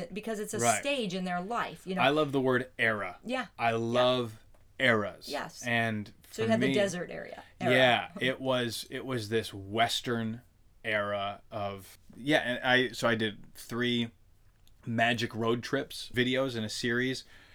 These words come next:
Speaker 2: that was all traveling Route sixty-six
Speaker 1: Yeah.
Speaker 2: and through the desert. And then, so, th-, so that really just shifted who I was, and, and, and I became known in the magic community for this new image.
Speaker 1: Yeah.
Speaker 2: Uh,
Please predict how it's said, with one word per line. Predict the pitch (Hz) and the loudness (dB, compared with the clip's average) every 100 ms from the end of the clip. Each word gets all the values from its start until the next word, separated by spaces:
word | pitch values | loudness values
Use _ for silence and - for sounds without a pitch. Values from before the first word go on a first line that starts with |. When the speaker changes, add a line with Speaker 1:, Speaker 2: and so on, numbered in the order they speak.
| - - | -16 -2
Speaker 2:
that | 113 | -2
was | 113 113 | 2 4
all | 117 127 123 110 - - - - _ - - | 6 6 4 -2 -16 -20 -20 -20 _ -20 -16
traveling | - 135 123 117 117 | -2 2 2 0 -2
Route | 107 127 | -2 -2
sixty-six | - 113 - 110 - 113 110 - 196 | -2 -6 -4 -6 -2 -4 -4 -6 -6
Speaker 1:
Yeah. | 202 170 - - | -8 -16 -20 -18
Speaker 2:
and | - 107 | -12 -6
through | 117 | -2
the | 110 | -2
desert. | 101 110 110 107 107 110 | -2 -2 -2 0 0 0
And | 117 | -4
then, | 113 110 107 - - | -4 -4 -6 -12 -16
so, | 123 156 | -4 0
th-, | 147 147 | 0 0
so | - 147 | 2 2
that | 143 143 185 208 | 2 6 6 6
really | 165 165 151 139 120 - - | 4 4 4 2 -2 -16 -12
just | - 131 - | -4 -4 -4
shifted | - 165 147 151 127 | 0 0 2 0 0
who | 127 | 2
I | 127 | 4
was, | 120 113 110 | 4 2 2
and, | 117 - | -2 -2
and, | 117 113 117 90 - - - | 0 2 -2 -8 -20 -20 -16
and | 110 110 - | -10 -10 -4
I | 110 | -2
became | 117 117 127 120 113 | 0 0 2 2 4
known | 120 151 143 113 127 139 - | 6 6 4 2 -2 -8 -12
in | - 113 | -6 -2
the | 110 | 2
magic | 120 139 127 | 2 0 -4
community | - 110 104 101 117 - - - - - | -6 -4 -4 -4 -6 -8 -18 -20 -20 -16
for | - 120 | -4 -2
this | 117 - | -2 -2
new | 110 113 | 0 0
image. | 117 151 87 - - - - | 0 -2 -6 -14 -16 -20 -10
Speaker 1:
Yeah. | 185 165 - | -10 -10 -6
Speaker 2:
Uh, | 110 104 | -4 -2